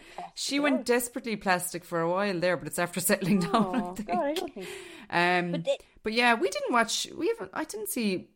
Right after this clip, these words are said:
Speaker 2: much T V. We were kind of busy this weekend, I suppose. And I'd say football is kind of on a lot in my
Speaker 1: Yeah.
Speaker 2: house at the moment, so,
Speaker 1: Just to
Speaker 2: um,
Speaker 1: finish off the
Speaker 2: I started watching that
Speaker 1: J K Simmons, 'cause, 'cause I was, it was driving me crazy. He's
Speaker 2: Mm.
Speaker 1: in Whiplash, and he's in, like,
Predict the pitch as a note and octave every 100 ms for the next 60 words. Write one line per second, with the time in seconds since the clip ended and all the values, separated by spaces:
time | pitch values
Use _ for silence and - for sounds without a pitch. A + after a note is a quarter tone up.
0 | _ - F#3+ G#3+ A#3 C4+ B3+ - - -
1 | - - _ _ _ _ - - F#3 F#3
2 | A#3 A#3+ G#3+ A3 C#4 - F4+ - G4 -
3 | A#3 C#3+ - B2+ E3 F#3 E3+ D3+ - D3
4 | D#3+ E3 D#3+ E3+ D#3 G3+ - D#3+ D3 -
5 | D3+ C#3+ C#3+ D3 E3+ F3 D#3 C#3+ C#3+ D3
6 | D3+ D3+ C#3+ - - D3 D3 C#3 C3 D3
7 | C#3 - - - - - D3+ D3+ D3+ D3
8 | D4 D4+ - D4 - C#4 F#3 B3 B3+ C4+
9 | B3 B3 A#3+ G3+ G3 C4 - C4+ G#3 -
10 | - - - G3+ F#3+ F3+ F3+ - E3+ F3+
11 | F3+ F3 E3+ - F3+ E3+ D#3+ - - F#3
12 | F#3 F3 C4 D4 C#4+ A#3 G3 E3 - -
13 | - G3 G#3+ A3 A3 G#3+ G#3 F#3+